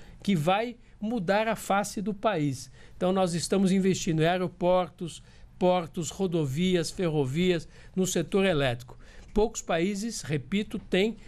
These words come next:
esse programa pela frente. E isto vai movimentar a economia e nós vamos voltar a ter as taxas de crescimento que tínhamos ainda pouco tempo atrás.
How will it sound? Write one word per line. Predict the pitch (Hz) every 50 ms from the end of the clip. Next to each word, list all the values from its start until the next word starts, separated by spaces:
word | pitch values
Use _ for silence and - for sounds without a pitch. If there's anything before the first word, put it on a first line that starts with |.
| - - -
esse | 185 180 180 - 208
programa | - - 220 202 165 151 165 170 185 196 196 202
pela | 196 196 208 196 196 185
frente. | - - 165 156 143 131 131 - -
E | 196 202 214
isto | 247 240 - - 254 247 - - - - -
vai | - 151 196 220 240 254
movimentar | 247 233 240 202 202 220 214 208 196 180 - - 160 147 143
a | 147 160
economia | 165 - 208 202 226 226 196 190 196 208 214 214 214 - - - - - - -
e | 247
nós | 214 185 185 190 196 196 - - - - - - -
vamos | 151 175 196 208 208 214 180 151
voltar | 180 208 202 185 - - 180 180 190 185
a | 170
ter | - - 180 175 180
as | 190 175 - -
taxas | - 165 165 - - 175
de | 165 170
crescimento | - 170 165 151 - 170 147 151 160 170 160 - - - - - -
que | - 220 202
tínhamos | 208 - 214 196 196 202 202 190 185
ainda | 175 175 185 190 180 190 180 180 - - - - -
pouco | 185 175 180 190
tempo | - - 165 156 151 170
atrás. | 160 156 - 113 104 104 98 - - -